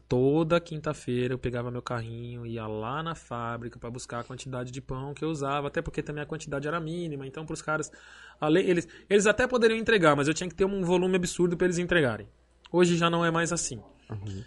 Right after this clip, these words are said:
Speaker 1: Mas aí, é, nessas que eu ia, eu falava, "Mano, beleza, pra não perder a gasosa, eu ligo a porra do aplicativo aqui, vou buscar o pão,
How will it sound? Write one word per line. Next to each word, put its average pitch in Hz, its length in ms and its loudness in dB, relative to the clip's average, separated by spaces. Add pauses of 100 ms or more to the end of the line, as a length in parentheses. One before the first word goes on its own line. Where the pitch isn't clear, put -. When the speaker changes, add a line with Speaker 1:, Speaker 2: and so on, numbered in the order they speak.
(140)
Speaker 1:
Mas 147 280 2
aí, 170 420 4 (420)
é, 143 240 2
nessas 180 560 4
que 165 120 2
eu 143 160 8
ia, 196 160 8
eu 175 80 6
falava, 208 240 0
"Mano, 240 180 0
beleza, 190 420 6
pra 185 120 0
não 208 100 -2
perder 165 920 6
a 151 100 0
gasosa, 160 540 6
eu 330 120 2
ligo 285 220 4
a 269 80 4
porra 226 220 4
do 226 60 4
aplicativo 220 440 2
aqui, 269 220 2
vou 294 100 2
buscar 247 260 0
o 247 60 2
pão, 254 400 2